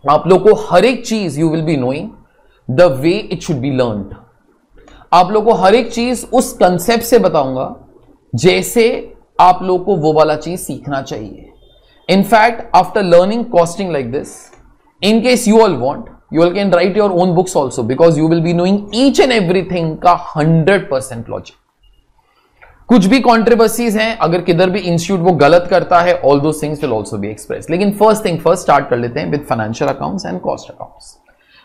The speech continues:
फाइनेंशियल अकाउंट्स आपका नॉर्मल अकाउंट जो आप लोग इलेवेंथ स्टैंडर्ड से करते आए हो, कॉस्टिंग आप लोग मेरे साथ कर रहे हो।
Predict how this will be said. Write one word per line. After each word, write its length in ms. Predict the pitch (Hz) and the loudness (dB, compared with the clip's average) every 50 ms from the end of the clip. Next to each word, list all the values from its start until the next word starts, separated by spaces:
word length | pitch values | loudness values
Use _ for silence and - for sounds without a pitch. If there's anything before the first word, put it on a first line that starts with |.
| _ - | _ 0
फाइनेंशियल 380 | 220 233 247 269 254 262 294 277 | 2 2 4 2 2 2 4 4
अकाउंट्स 520 | 262 208 - 240 247 277 285 - - - - - | 4 4 4 2 0 0 -4 -10 -14 -12 -4 0
आपका 300 | 170 180 180 - 220 214 | 0 0 2 2 0 2
नॉर्मल 440 | 196 170 160 165 170 180 185 175 156 | 4 4 4 4 4 4 2 2 0
अकाउंट 300 | 127 107 120 123 123 110 | 0 -2 -4 -6 -4 0
जो 100 | 135 135 | 0 0
आप 140 | 123 120 | 2 0
लोग 120 | 147 156 160 | 0 0 2
इलेवेंथ 300 | 160 160 156 165 170 160 | 2 2 2 2 0 -2
स्टैंडर्ड 300 | - - 117 117 120 113 | -4 -6 -8 -8 -10 -10
से 100 | - 117 | -12 -10
करते 280 | - 104 90 - 107 | -10 -10 -10 -8 -8
आए 120 | 92 87 87 | -8 -8 -8
हो, 80 | 101 | -8
कॉस्टिंग 460 | 101 - 156 180 196 185 - - 156 143 | -4 0 2 2 2 0 -4 -8 -6 -6
आप 160 | 131 - - | -6 -6 -6
लोग 100 | 147 139 | -8 -6
मेरे 220 | 123 117 110 113 | -6 -6 -6 -6
साथ 180 | 113 - 101 95 - | -8 -10 -12 -10 -8
कर 100 | - 104 | -10 -10
रहे 160 | - - 98 - | -10 -12 -16 -18
हो। 160 | - _ | -20 _